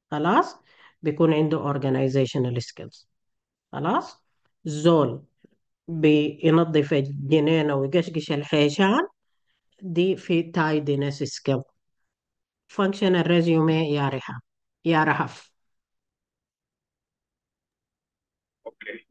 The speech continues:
Speaker 2: طيب، آه، ما أعتقد إنه في رسائل هنا تاني أسئلة ولا كده في الشات.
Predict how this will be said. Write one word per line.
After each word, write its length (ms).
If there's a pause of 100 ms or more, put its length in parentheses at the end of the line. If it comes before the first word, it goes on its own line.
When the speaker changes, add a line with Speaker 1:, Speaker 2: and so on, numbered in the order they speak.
(240)
Speaker 2:
طيب، 240
آه، 300
ما 80
أعتقد 360
إنه 160
في 320
رسائل 460
هنا 320
تاني 380 (420)
أسئلة 300
ولا 140
كده 220
في 160
الشات. 360